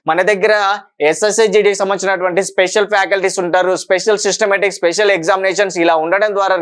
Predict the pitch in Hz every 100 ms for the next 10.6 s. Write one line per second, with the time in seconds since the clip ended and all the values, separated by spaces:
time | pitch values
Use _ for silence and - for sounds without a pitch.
0 | 165 170 185 180 180 175 165 165 180 170
1 | 165 175 165 165 160 185 196 - _ -
2 | 202 196 196 202 185 175 175 175 175 180
3 | 185 156 180 190 196 196 185 180 175 170
4 | 180 180 175 175 165 175 170 170 156 165
5 | 165 160 190 175 - - 170 180 202 226
6 | 214 202 196 196 185 165 180 180 170 156
7 | 185 170 156 160 180 220 - _ 175 202
8 | 208 202 190 208 220 214 214 202 196 202
9 | 180 185 196 208 208 190 196 190 202 202
10 | 202 190 202 196 220